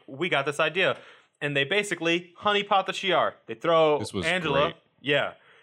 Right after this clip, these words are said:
Speaker 1: They throw her out to drift in space and be like, "Well, we did it." <laughs> So they're just gonna see some hot chick floating in space, not recognize the genetic makeup, and they're all, like, wanna get their grubby, sciencey fingers on her because, like, of course they do, for several reasons.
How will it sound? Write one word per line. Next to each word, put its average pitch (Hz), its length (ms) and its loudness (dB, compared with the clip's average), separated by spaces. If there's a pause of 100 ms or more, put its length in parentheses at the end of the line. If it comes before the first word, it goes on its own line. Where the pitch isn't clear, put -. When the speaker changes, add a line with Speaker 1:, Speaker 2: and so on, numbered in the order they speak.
(100)
Speaker 1:
They 127 80 -2
throw 196 200 2
her 196 340 2
out 170 260 0
to 160 60 -10
drift 165 280 -4
in 151 80 -8
space 180 380 -2
and 139 80 -4
be 147 120 -2
like, 131 280 0
"Well, 135 300 2
we 180 180 0
did 123 180 0
it." 151 200 -4 (420)
<laughs> - 100 -6 (500)
So 165 680 2 (320)
they're 156 140 0
just 147 160 -6
gonna 165 120 0
see 170 220 0
some 165 220 -2
hot 170 200 -2
chick - 220 -4
floating 165 240 0
in 160 80 -2
space, 185 480 -2
not 147 260 -2
recognize 151 480 -2
the 139 60 -10
genetic 147 400 -2
makeup, 165 400 -2 (300)
and 139 160 -2
they're 147 120 2
all, 156 460 2
like, 147 240 -2
wanna 151 160 -2
get 147 100 -4
their 143 120 -4
grubby, 151 260 -2
sciencey 151 400 -6
fingers 160 300 -6
on 143 140 -2
her 156 60 -2
because, 143 360 -6
like, 139 160 -2
of - 80 -20
course 175 160 -4
they 131 100 -10
do, 160 220 -4 (640)
for - 80 -12
several 156 260 -2
reasons. 165 480 -6